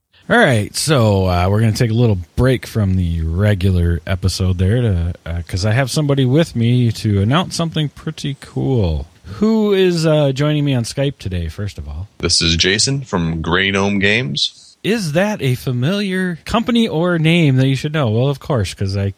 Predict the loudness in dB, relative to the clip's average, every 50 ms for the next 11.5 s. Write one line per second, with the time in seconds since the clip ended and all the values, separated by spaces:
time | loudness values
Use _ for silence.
0 | _ _ -12 -6 -4 -4 -2 -2 -2 -2 -2 -2 -2 -2 -2 -2 -2 0 0 0
1 | 0 0 0 0 -2 0 0 0 0 0 2 2 2 2 2 2 2 2 0 0
2 | 0 -2 -4 -6 -2 0 0 2 0 0 -2 -6 -14 -20 -20 -16 -6 -4 -4 -4
3 | -4 -8 _ -2 -2 -2 0 0 2 2 4 4 2 2 2 0 0 -2 -2 -2
4 | -2 -2 -2 -2 -2 0 0 -2 -2 -4 -4 -8 -12 -18 -18 -18 _ -12 -12 -12
5 | -8 -8 -6 -6 -6 -6 -8 -10 -14 -16 _ _ -6 -6 -6 -2 -2 -2 0 0
6 | 0 0 0 0 -2 -2 -2 0 0 0 -2 -4 -8 -12 -8 -8 -8 -6 -4 -4
7 | -4 -4 -6 -6 -10 -10 -10 -10 -12 -16 -20 -20 -20 -20 _ _ _ 0 0 2
8 | 2 2 0 0 0 2 2 0 0 2 2 2 2 2 2 0 0 -2 -4 -4
9 | -2 -2 -2 -2 -4 -6 -8 -8 -6 -4 -2 0 0 2 2 2 2 0 -2 -6
10 | -8 -6 -2 0 0 0 0 0 0 0 2 4 4 2 2 0 0 0 2 2
11 | 0 0 0 0 0 0 0 -2 -4 -6